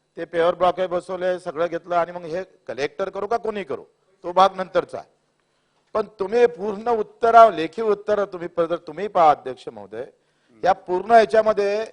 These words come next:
हे लेखी उत्तरात यायला नको का? आपण उपप्रश्न विचारतोय, पहिले आमचं लेखी उत्तर तुम्हाला देतोय, प्रश्न करतोय, तुमचं लेखी उत्तर स्पेसिफिक यायला नको का मंत्री महोदय? मग अशा पद्धतीनं प्रशासनाच्या माध्यमातून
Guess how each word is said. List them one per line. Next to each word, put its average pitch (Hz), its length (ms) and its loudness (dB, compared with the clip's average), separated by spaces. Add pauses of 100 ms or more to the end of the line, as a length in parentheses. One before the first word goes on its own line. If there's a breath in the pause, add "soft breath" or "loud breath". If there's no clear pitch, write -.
(120)
हे 180 160 -4
लेखी 170 240 -4
उत्तरात 226 380 -2
यायला 208 260 2
नको 196 140 -6
का? 185 340 4 (560)
आपण 165 220 -4
उपप्रश्न 185 520 -6
विचारतोय, 139 580 -4
पहिले 165 280 -4
आमचं 131 500 -4
लेखी 151 240 -10
उत्तर 143 220 -12
तुम्हाला 131 320 -8
देतोय, 107 340 -16 (380)
प्रश्न 156 300 -10
करतोय, 127 400 -10 (440)
तुमचं 220 240 -6
लेखी 208 240 -4
उत्तर 226 280 -4
स्पेसिफिक 208 380 -8
यायला 190 240 0
नको 175 140 -10
का 170 180 -4
मंत्री 151 260 -16
महोदय? 131 420 -12 (840)
मग 190 160 -8
अशा - 360 -4
पद्धतीनं 160 520 -8
प्रशासनाच्या 143 840 -10
माध्यमातून 123 840 -14